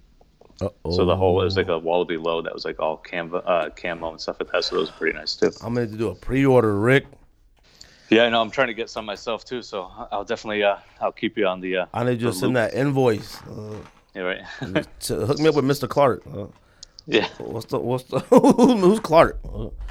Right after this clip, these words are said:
Speaker 1: I need
Speaker 2: Yeah,
Speaker 1: to
Speaker 2: it
Speaker 1: know.
Speaker 2: used to be two brothers that started the company. I don't even know who, like, they're not around. I mean, the family is still down the line and everything, but it's no longer there anymore. <clears throat>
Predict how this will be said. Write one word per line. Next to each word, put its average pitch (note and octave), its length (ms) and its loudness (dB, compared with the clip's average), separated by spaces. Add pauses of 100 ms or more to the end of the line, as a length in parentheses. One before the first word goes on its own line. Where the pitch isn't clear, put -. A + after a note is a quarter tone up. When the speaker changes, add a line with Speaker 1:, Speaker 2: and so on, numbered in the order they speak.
(380)
Speaker 1:
I A#2+ 100 2
need C#3 100 2
Speaker 2:
Yeah, B2+ 60 4
Speaker 1:
to - 0 -
Speaker 2:
it A#2+ 80 6
Speaker 1:
know. C3 80 6
Speaker 2:
used - 100 6
to - 60 -4
be C3+ 100 4
two C3+ 200 0
brothers G#2 420 2
that F2+ 240 0
started F2+ 260 -2
the E2+ 80 -6
company. E2+ 360 -6
I D#2+ 60 -4
don't F2+ 120 -2
even E2 120 -8
know D#2+ 120 -4
who, E2+ 220 -8
like, D#2+ 260 -10
they're E2 220 -2
not E2 260 -6 (180)
around. E2+ 320 -4
I F2+ 120 0
mean, G2+ 120 0
the F2+ 120 4
family F#2+ 400 0
is - 80 -4
still E2 360 -2 (1000)
down F2+ 240 -2
the D#2+ 60 -8
line E2 240 -2
and D#2 100 -12
everything, D#2+ 300 -6
but D2+ 300 -12
it's D#2+ 340 -4
no E2 80 -2
longer D#2 300 -4
there E2 180 0
anymore. E2 320 -8
<clears throat> - 220 -4